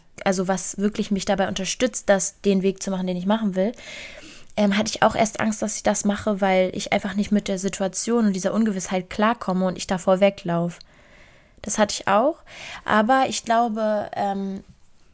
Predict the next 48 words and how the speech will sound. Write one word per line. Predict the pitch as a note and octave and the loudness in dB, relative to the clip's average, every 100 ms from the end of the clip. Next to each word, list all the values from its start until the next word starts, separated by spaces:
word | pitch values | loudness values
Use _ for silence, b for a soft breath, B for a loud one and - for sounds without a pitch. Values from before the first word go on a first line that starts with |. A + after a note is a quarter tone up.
| _ _ - | _ _ 2
dass | G3+ - | 2 2
ich | G3 | 0
das | G#3 G3+ | 2 2
einfach | G3 F#3+ F#3+ | 0 -4 -8
brauche, | - G3+ A3 G#3+ G3+ | -2 4 4 4 -2
um | F3+ F#3 F#3 F#3 - _ | -2 -2 -2 -6 -12 _
das | - F#3+ - | -4 -2 -4
Gefühl | F#3+ - A3 | -4 2 2
zu | - G3+ | 2 2
haben, | F#3+ F3+ F#3 F3+ | 2 2 0 -2
dass | F#3 G3 | -2 -2
ich | F3+ - b b b b b - | -6 -8 b b b b b -8
etwas | F#3+ G3 F#3+ | 0 0 0
tue, | - A3+ G#3+ | 0 2 4
um | F3+ F3+ | 4 2
weiterzukommen. | E3+ F3+ F3 - - F#3 F#3 | 0 -2 -6 -10 -8 -2 2
Weil | G3 | 4
wenn | |
ich | G#3+ | 2
jetzt | G#3+ - | 0 -2
die | |
ganze | G#3+ G#3 | 0 0
Zeit | G#3 | 0
darauf | G3+ G3 F#3+ | -2 -2 2
warte, | A3 A3 G3 | 4 2 0
dass | G3 - | -2 -2
ich | - | -6
irgendwie | G3 F#3+ F#3 G3 B B B B | -4 -2 -4 -6 B B B B
ein | A3+ | -6
Praktikum | - A3 - G#3+ G#3 | -2 -2 -2 -2 2
bekomme, | G3 - G3 G3 | 2 0 0 2
ein | F#3+ | 2
Volontariat | G#3 G3+ G3+ G3+ G3 G#3+ A3+ | 2 2 -2 -4 -2 0 0
und | G3+ | 0
dann | G3+ G3+ | 0 2
irgendwo | C4+ D#4 D4+ B3 A#3+ G#3+ | 2 2 2 2 2 6
was | A3 G#3+ | 4 4
um | G#3+ | 2
die | G#3 - | 4 4
Ecke | A3 G#3+ | 2 2
wartet, | G3+ A3 B3 G3+ G3 | 4 4 4 -4 -2
die | |
nächste | F#3 F#3+ - F#3+ | -2 -2 -4 -6
Chance, | - G3+ A#3+ - | 0 0 0 -2
das | - | -4
kann | - G3 | -4 -4
ich | E3+ E3+ | -4 -4
nicht. | E3+ - | -6 -8